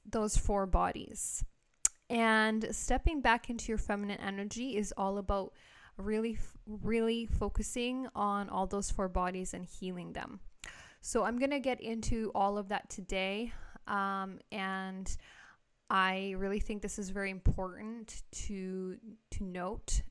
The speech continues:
that this balance of these four bodies is so critical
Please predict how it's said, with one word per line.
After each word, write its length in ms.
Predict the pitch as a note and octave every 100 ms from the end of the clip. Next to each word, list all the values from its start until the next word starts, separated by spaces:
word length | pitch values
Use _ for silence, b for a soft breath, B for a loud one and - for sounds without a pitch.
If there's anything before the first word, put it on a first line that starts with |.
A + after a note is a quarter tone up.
| -
that 540 | G#3 F#3+ F#3+ - - B B B B -
this 340 | F#3+ G#3+ - -
balance 560 | F#3+ F#3 F#3+ G#3 G#3+
of 120 | G3+
these 200 | F#3+ F#3
four 220 | - F#3+ F#3
bodies 440 | F#3+ F#3+ G3+ -
is 80 | F#3+
so 220 | - F#3+
critical 760 | - - F#3 F#3 A3+ G#3+ A#3